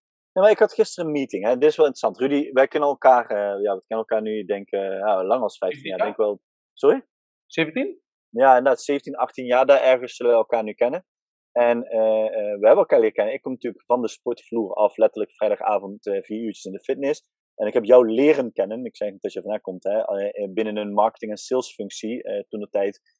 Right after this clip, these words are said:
Speaker 1: eh,
Speaker 2: Ja.
Speaker 1: waarin we dezelfde club, eh, werkten. En, ehm, eh, ja, goed, je, toen was het nog ook zo dat je sales, hè, dat was, eh, eh, leads, hè, binnenhalen, eh,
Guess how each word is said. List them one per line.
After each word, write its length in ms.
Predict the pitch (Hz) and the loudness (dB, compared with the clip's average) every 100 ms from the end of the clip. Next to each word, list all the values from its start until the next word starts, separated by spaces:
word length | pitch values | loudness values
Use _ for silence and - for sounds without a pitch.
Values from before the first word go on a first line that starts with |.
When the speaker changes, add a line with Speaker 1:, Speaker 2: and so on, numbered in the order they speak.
| _ _ | _ _
Speaker 1:
eh, 160 | - 98 | -10 -2
Speaker 2:
Ja. 440 | 101 104 104 107 | 0 0 0 0
Speaker 1:
waarin 320 | 101 110 113 110 | 4 6 4 -2
we 100 | 104 | -6
dezelfde 340 | 107 117 117 | 2 2 2
club, 260 | - 151 - | 2 2 0
eh, 420 | - 101 98 95 | -4 -2 -2 0
werkten. 420 | 98 92 - 82 _ _ _ _ _ _ - - | 0 0 -6 -18 _ _ _ _ _ _ -20 -4
En, 380 | 104 110 110 107 _ _ _ | 0 2 0 -6 _ _ _
ehm, 320 | 107 98 95 98 | 0 0 0 -6
eh, 240 | 104 95 92 | -12 -12 -6
ja, 200 | 113 101 | -2 0
goed, 180 | 131 120 | 0 4
je, 240 | 120 113 _ | 6 4 _
toen 200 | - 151 | -4 -2
was 180 | 127 120 | 0 -2
het 100 | 123 | -4
nog 100 | 110 | -4
ook 140 | 113 | -4
zo 160 | - 107 | -2 -2
dat 180 | 104 - | -2 -4
je 100 | 107 | -10
sales, 560 | - - 123 107 - | -4 2 4 4 0
hè, 140 | - 113 | -6 -4
dat 160 | 113 | -4
was, 260 | 101 98 - | -6 -8 -6
eh, 200 | 98 95 | -4 -4
eh, 500 | 95 95 98 98 95 | -4 -4 -4 -4 -6
leads, 300 | 98 120 - | -6 -8 -4
hè, 160 | 117 120 | 0 0
binnenhalen, 640 | 117 120 110 110 107 104 _ _ _ | 0 -2 2 2 4 2 _ _ _
eh, 320 | 101 98 98 | -2 2 2